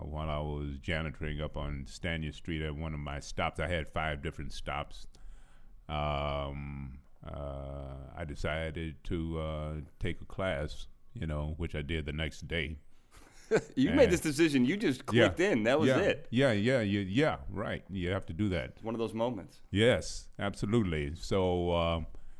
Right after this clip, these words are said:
Speaker 1: uh, the next day I t-, I started a class and, uh, I liked it, you know, and the, uh, instructor, uh, after about a month or so, told me about a friend of hers who was doing a,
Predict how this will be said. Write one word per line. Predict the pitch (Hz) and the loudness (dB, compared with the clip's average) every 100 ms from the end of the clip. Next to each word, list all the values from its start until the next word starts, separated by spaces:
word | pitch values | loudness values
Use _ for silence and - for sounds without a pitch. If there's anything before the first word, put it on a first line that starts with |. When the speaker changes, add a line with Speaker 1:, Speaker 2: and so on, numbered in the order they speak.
| - - - - | -14 -14 -14 -8
Speaker 1:
uh, | 82 80 87 | -2 0 0
the | 90 | 4
next | 101 101 104 | 2 2 2
day | 101 92 92 | 4 4 4
I | 92 87 | 2 0
t-, | - | -2
I | 87 90 | 0 0
started | 85 101 92 82 | 0 0 0 -2
a | 82 | -2
class | 98 80 80 82 | 0 2 0 -2
and, | 90 82 82 82 | -2 -2 -4 -2
uh, | 80 78 76 76 76 76 - - - - - | -2 -2 -4 -4 -6 -10 -14 -20 -20 -18 -8
I | 85 85 | -4 0
liked | 85 82 85 87 | 2 2 0 -4
it, | 87 - - - - | -4 -6 -20 -16 -6
you | 82 | -4
know, | 80 80 80 | -2 -2 -2
and | 80 80 | -4 -4
the, | 82 82 80 78 | -2 -2 -2 -2
uh, | 76 76 | -4 -6
instructor, | 82 87 - 110 101 - 80 80 85 - - - - - - - | -6 -8 0 2 2 -2 -4 -4 -6 -10 -20 -20 -20 -20 -4 2
uh, | 76 76 78 | 2 2 -2
after | 80 82 - 87 82 80 | -2 -2 -2 -2 -2 -2
about | 73 76 78 | -4 -4 -4
a | 71 | -4
month | 78 82 82 | -2 -2 -2
or | |
so, | 80 85 80 82 | -2 -2 0 2
told | - 87 78 | 4 4 2
me | 80 | -2
about | 71 85 82 82 80 | -2 -2 0 0 0
a | 80 76 | -2 2
friend | - 92 | 2 2
of | 78 | 0
hers | 92 85 82 - | 0 0 -2 -2
who | 90 85 | -2 0
was | 82 78 | -2 -4
doing | 95 90 90 87 | -4 -2 -2 0
a, | 85 82 | -2 -2